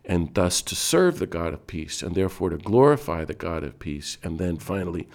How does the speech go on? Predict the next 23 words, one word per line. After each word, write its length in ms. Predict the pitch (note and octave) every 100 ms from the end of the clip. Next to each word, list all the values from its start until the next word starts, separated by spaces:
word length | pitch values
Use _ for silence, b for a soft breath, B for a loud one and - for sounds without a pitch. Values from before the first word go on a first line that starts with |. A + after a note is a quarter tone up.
| B B
to 100 | -
welcome 500 | G2 A2+ A#2 - G2
God's 420 | F2 F2 E2+ -
reign 240 | F2+ F2 D#2+
of 140 | -
peace 320 | - F2 -
here 220 | - F2+ D#2+
on 140 | E2
earth. 200 | D#2+ C#2 B B B B
Here's 220 | F#3+ G#3
another 400 | F3+ C3+ B2+ B2
favorite 680 | G#2+ - A2 A2 G#2+ G#2 -
Merton 320 | F#2 G2 -
quote 320 | F#2+ - D#2 D2+
of 100 | -
mine. 380 | D#2 D2+ D2 - _ - - - _ _ _ _ - B B B B B B
"The 120 | - A#2
chief 460 | - F3+ G#3+ G#3+
difference 460 | - D#3 - C#3+ -
between 420 | - - A2+ A2
violence 680 | F2+ A2 A#2 C3 C3 A#2 - -
and 240 | G2+ F#2+
nonviolence 1120 | G2+ G#2+ G#2 - D#2+ D2 C2 - - - -